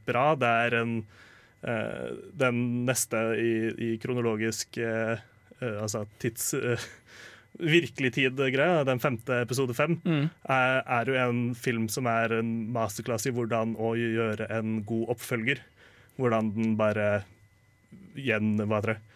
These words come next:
Speaker 1: utvider universet den, eh, ble satt opp i, i, eh, filmen før.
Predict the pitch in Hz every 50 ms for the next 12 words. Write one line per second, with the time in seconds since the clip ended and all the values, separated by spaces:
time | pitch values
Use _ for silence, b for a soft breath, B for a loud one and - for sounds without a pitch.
0 | b b b b b b - 139 127 117 120 131 127 113 107 117 120 117 117 120
1 | 117 110 107 - - 117 107 113 113 110 110 110 110 107 107 107 104 - - 117
2 | 101 - 123 - - - 107 101 - - 113 107 107 107 110 110 107 - - -
3 | - 113 110 107 - - - - - - - - - - - - - - 123 117
4 | 113 107 - 127